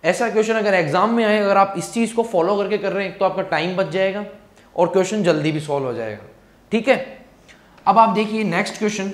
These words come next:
एक ऐसा ही question हम एक और solve करेंगे। Question देखिए, देखिए ये भी एक same वैसा ही question है। Question देखिए, यदि एक वस्तु पर लाभ प्रतिशत का संख्यात्मक मान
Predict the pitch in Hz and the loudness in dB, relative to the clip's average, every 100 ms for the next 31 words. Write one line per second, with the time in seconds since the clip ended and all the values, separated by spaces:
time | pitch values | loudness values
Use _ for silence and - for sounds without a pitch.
0 | - 190 190 196 185 254 262 233 233 233 | -4 -4 0 -2 0 0 0 -2 -2 -2
1 | 226 202 185 208 220 208 208 208 170 170 | 0 0 0 -2 -2 0 0 0 0 -2
2 | 208 - - - - 196 220 254 220 196 | -6 -8 -18 -14 -2 0 0 -2 -4 -4
3 | 170 165 - - _ 135 180 196 208 180 | -6 -8 -18 -20 _ -10 -8 -6 -6 -6
4 | 151 196 220 226 220 - 196 185 165 190 | -2 -2 0 -2 -2 0 0 2 0 0
5 | 214 208 185 196 180 180 - 180 226 220 | -2 -2 -2 -4 -6 -8 -8 -6 -2 -2
6 | 214 190 190 143 175 233 233 226 185 240 | -2 -4 -6 -4 -4 -2 0 0 0 -2
7 | 240 247 247 220 202 175 196 - - - | -2 -4 -2 -2 -2 0 -2 -4 -16 -6
8 | 185 - 208 185 165 - 196 185 185 180 | -4 -4 0 0 0 -2 0 0 -2 -6
9 | 170 196 196 226 226 202 151 | -2 -2 0 -4 0 2 2